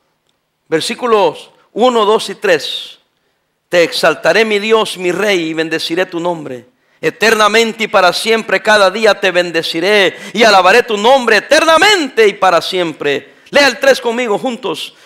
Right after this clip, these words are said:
"Grande es Jehová y digno de suprema alabanza,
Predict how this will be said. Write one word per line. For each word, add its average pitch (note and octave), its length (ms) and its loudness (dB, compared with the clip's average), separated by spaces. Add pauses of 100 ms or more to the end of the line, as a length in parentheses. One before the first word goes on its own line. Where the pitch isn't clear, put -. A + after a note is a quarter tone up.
(200)
"Grande A3 540 4
es A3+ 160 0
Jehová A3 680 4 (240)
y F3+ 200 -4
digno A3+ 560 0
de F#3+ 120 2
suprema G3+ 680 0
alabanza, B3 760 2